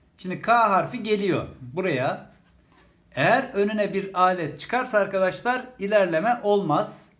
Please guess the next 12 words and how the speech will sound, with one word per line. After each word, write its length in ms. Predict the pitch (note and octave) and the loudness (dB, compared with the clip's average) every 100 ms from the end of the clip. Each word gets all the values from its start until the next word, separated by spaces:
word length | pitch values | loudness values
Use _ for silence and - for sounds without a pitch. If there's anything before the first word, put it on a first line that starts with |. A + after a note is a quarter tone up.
| _ _ _ _ | _ _ _ _
Boş 400 | A#2 A#3 C#4 - | 2 2 2 0
yoldan 320 | G#3 F3 E3 | 0 0 0
arkadaşlar 540 | D#3 C#3 C#3 C3 C3+ B2 | 0 -2 -4 -6 -6 -8
ilerletiyorsunuz. 1160 | C3+ C#3+ D3+ D#3+ A3 A3+ A#3 A#3 A#3+ - - _ _ _ _ _ _ _ _ _ _ _ - | -2 0 0 -2 -4 -4 -4 -4 -6 -12 -20 _ _ _ _ _ _ _ _ _ _ _ -10
Yine 220 | A3+ B3 | 0 4
bakın 260 | A3 G#3+ F#3+ | 4 2 -2
önünde 420 | F#3+ F#3+ F#3 E3+ | 0 -2 0 2
aletler 580 | E3 E3 E3 E3 F#3+ F3+ | 2 2 0 0 0 2
var 200 | E3 G#3 | 2 2
ama 240 | F#3 F#3 | 0 0
aşağıya 480 | E3 D3+ F#3 F3 D#3 | -2 -4 0 0 0
gelebilir. 800 | B2 C3+ E3 F#3+ A#3 A#3+ - - | 0 2 2 -2 -4 -4 -12 -20